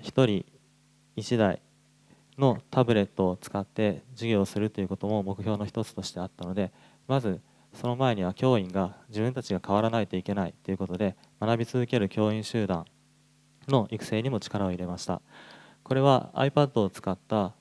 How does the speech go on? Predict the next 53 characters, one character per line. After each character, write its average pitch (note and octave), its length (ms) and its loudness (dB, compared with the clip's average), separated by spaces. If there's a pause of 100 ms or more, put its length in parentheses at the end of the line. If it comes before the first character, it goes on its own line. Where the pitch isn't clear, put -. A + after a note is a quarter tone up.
え F2+ 400 -4
ー、 - 720 -20
研 G2+ 160 -2
修 G2 420 -4
の G#2 100 -2
様 G2+ 140 2
子 - 120 -10
な G2+ 120 -4
ん F2+ 40 -6
で F2 80 -18
す - 120 -4
が、 A2 160 2 (840)
今 A#2 180 2
後 A#2 120 2
求 B2 200 0
め C3 100 2
ら C3 100 4
れ A#2 80 2
る G#2+ 60 0
力 G2 260 -2
は E2+ 60 0
ど A2 160 4
う C3+ 60 4
い B2 40 -4
っ - 20 -6
た G2 100 -4
力 G2+ 260 -4
な F#2+ 120 -8
の F2+ 100 -6
か E2 220 -6 (140)
と - 80 -4
い G2+ 40 0
う - 20 -2
こ G#2 120 -4
と - 100 -4
や、 A2 200 0 (260)
評 C#3 200 2
価 G#2+ 160 2
は F#2 140 2
ど B2+ 200 4
う C3 40 4
い A#2+ 40 2
う - 20 0
ふ G#2 60 0
う G2 60 0
に F#2 80 -4
あ E2+ 100 -2
る G2 80 -2
べ F#2+ 100 -4
き F#2+ 80 -10
な F2+ 100 -6
の F2 100 -8
か F2+ 220 -6